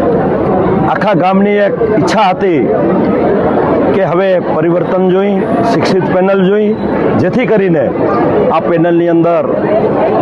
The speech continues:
એવા લોકો છે કે આજે જેમ આપણે વાત કરી કે લાઇબ્રેરીની પંકજભાઈએ ખાલી વિચાર મૂક્યો તો અમારા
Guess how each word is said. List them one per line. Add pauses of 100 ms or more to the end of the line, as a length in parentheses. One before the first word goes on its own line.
એવા
લોકો
છે (840)
કે
આજે
જેમ
આપણે
વાત
કરી
કે
લાઇબ્રેરીની
પંકજભાઈએ
ખાલી
વિચાર
મૂક્યો (360)
તો
અમારા